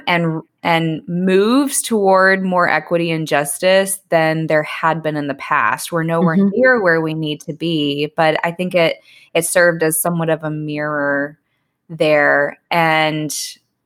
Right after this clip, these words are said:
Speaker 1: I think it got white folks talking about it,
Speaker 2: Mm-hmm.
Speaker 1: right? Like,
Speaker 2: Mm-hmm.
Speaker 1: this wasn't new to people who's, who had been, you know,
Speaker 2: Mm-hmm.
Speaker 1: um,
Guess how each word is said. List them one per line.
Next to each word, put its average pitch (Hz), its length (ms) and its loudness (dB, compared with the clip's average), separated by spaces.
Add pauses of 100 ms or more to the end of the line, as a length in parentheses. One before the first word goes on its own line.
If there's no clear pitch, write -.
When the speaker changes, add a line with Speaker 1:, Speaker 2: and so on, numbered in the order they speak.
(480)
Speaker 1:
I 165 100 -4
think 196 200 -2
it 240 60 0
got 208 260 0
white 151 200 2
folks - 280 -2
talking 156 300 -4
about - 260 -4
it, - 240 -8 (100)
Speaker 2:
Mm-hmm. 208 160 4 (180)
Speaker 1:
right? 226 200 2
Like, 220 120 2
Speaker 2:
Mm-hmm. 185 100 0
Speaker 1:
this 392 140 0
wasn't 381 400 2
new 175 600 4 (200)
to 262 120 0
people 226 460 0
who's, 185 720 0 (640)
who 240 140 2
had 214 180 2
been, 185 600 0
you 196 140 -4
know, 165 460 -2 (260)
Speaker 2:
Mm-hmm. 190 180 0
Speaker 1:
um, 185 80 0